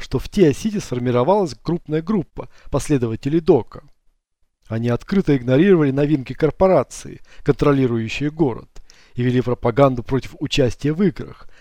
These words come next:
выставляя их полной бессмыслицей. Это продолжалось слишком долго, и спустя некоторое время Док Смейерс таинственно исчез, лишившись предводителя и идеолога. Тысячи наркоманов полностью потеряли над собою контроль,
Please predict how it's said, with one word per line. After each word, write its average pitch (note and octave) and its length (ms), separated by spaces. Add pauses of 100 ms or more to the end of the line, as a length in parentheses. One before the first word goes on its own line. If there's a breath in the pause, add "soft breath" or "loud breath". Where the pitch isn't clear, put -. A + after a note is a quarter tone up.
(120)
выставляя B2 580
их A2+ 200
полной B2+ 300
бессмыслицей. - 1000 (960)
Это G#3+ 220
продолжалось C3+ 580
слишком E3+ 460
долго, A#2+ 480 (400)
и B2+ 80
спустя C#3+ 400
некоторое B2+ 500
время D#3+ 540
Док B2+ 240
Смейерс - 800 (500)
таинственно C#3+ 600
исчез, - 540 (1000)
лишившись A#2+ 420
предводителя B2+ 760
и C#3 180
идеолога. C3+ 720 (500)
Тысячи C3+ 400
наркоманов C3 580
полностью C#3+ 440
потеряли D3 500
над B2 100
собою B2+ 420
контроль, D#3+ 540